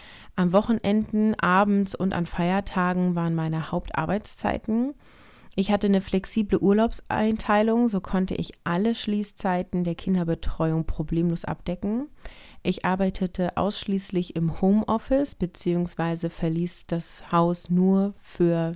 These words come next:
Seminartätigkeiten vor Ort. Und natürlich ist der Verdienst pro Stunde deutlich höher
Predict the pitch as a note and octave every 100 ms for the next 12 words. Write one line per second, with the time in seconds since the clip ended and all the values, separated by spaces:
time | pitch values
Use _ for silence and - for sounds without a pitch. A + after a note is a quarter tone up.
0 | F3+ F3+ E3+ E3 E3 F3 F#3 E3+ E3 -
1 | D#3+ - D#3 - D#3 - E3+ B3 - -
2 | - - - - - - - F#3+ G#3+ A3
3 | G3 G#3 G#3+ A#3+ - - E3+ - E3 F#3
4 | G#3+ - - F3+ - F3+ G3+ G3 E3+ E3+
5 | - E3 - F#3+ A#3+ F#3+ F3+